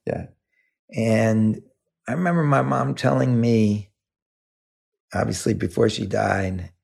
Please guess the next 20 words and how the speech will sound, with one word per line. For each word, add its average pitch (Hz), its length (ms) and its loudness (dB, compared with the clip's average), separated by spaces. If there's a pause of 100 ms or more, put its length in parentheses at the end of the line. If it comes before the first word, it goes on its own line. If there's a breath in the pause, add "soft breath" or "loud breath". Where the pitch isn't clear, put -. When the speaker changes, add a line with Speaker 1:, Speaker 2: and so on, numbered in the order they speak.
(580)
Speaker 2:
there's 107 200 -4
a 104 60 2
line 110 440 2
in 95 160 -2
an 95 280 -4
Amy 104 300 2
Tan 98 500 0
book - 340 -4
where 87 320 -6 (1300)
the 104 80 0
mother 101 520 2
says 92 460 -6
to - 120 -12
the 104 120 -10
daughter, 98 560 -2
"I 113 160 -2
am 107 180 0
in 107 140 0
your 104 140 0
bones." 98 840 -4